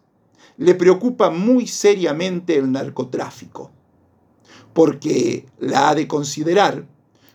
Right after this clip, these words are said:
consecuencia directa del tiempo de miseria que tienen planificados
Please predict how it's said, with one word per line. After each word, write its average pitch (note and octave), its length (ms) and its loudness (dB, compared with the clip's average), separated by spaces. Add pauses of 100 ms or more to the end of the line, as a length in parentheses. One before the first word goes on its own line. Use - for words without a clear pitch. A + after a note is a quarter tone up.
consecuencia G3+ 760 2
directa F#3 680 -2
del C3+ 260 -2
tiempo F#3 440 -2
de C3+ 100 0
miseria E3+ 640 0
que C3+ 80 -8
tienen D#3 440 -2
planificados E3+ 960 -2